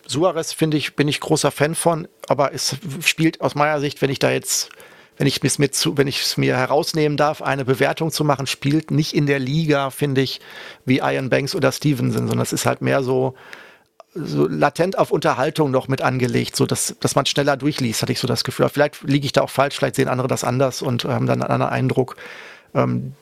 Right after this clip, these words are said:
die Komplexität ist halt, sag ich mal, ähm, nicht so herausfordernd, habe ich so bei den,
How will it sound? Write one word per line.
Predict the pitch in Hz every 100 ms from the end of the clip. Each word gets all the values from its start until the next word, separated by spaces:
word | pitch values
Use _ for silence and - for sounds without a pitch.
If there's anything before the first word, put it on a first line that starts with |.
| -
die |
Komplexität | - 151 147 - 131 147
ist | - -
halt, | 131 135 - -
sag | - 127
ich | 127
mal, | 143 131 131
ähm, | 135 127 123 147 170 -
nicht | 139 -
so | 143
herausfordernd, | 127 123 131 - - 131 123 120
habe | 131
ich | 123
so | -
bei | 123
den, | 120 120 117